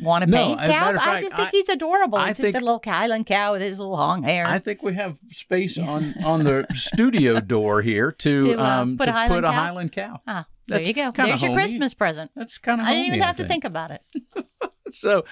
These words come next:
Speaker 2: whatever your, um, oh, they also sell at the British store, um, Marmite.
Speaker 1: Oh, yeah, right.
Speaker 2: Which
Speaker 1: Is that your Christmas
Speaker 2: which
Speaker 1: present?
Speaker 2: Beth's mom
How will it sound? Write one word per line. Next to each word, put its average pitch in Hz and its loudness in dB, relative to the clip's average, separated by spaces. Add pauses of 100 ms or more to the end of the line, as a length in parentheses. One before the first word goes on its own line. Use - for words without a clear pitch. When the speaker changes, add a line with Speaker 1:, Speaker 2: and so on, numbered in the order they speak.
(280)
Speaker 2:
whatever 196 4
your, 139 2
um, 120 2 (520)
oh, 127 2
they 123 4
also 131 2
sell 110 2
at - -4
the 95 -2
British 98 0
store, 98 0
um, 92 0
Marmite. 90 2 (220)
Speaker 1:
Oh, 226 0 (240)
yeah, 196 2
right. - 4 (160)
Speaker 2:
Which - -10
Speaker 1:
Is 175 -6
that - -2
your 185 -4
Christmas 247 0
Speaker 2:
which 147 0
Speaker 1:
present? 294 2
Speaker 2:
Beth's 143 2
mom 127 2